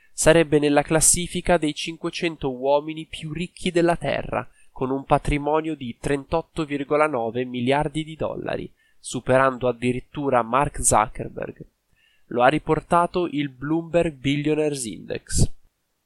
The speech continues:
E mentre la italiana Ferrero va a gonfie vele, l'americana Meta,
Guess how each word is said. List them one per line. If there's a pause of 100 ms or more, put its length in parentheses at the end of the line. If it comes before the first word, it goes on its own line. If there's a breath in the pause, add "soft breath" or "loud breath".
(140)
E
mentre
la
italiana
Ferrero
va
a
gonfie
vele,
l'americana
Meta,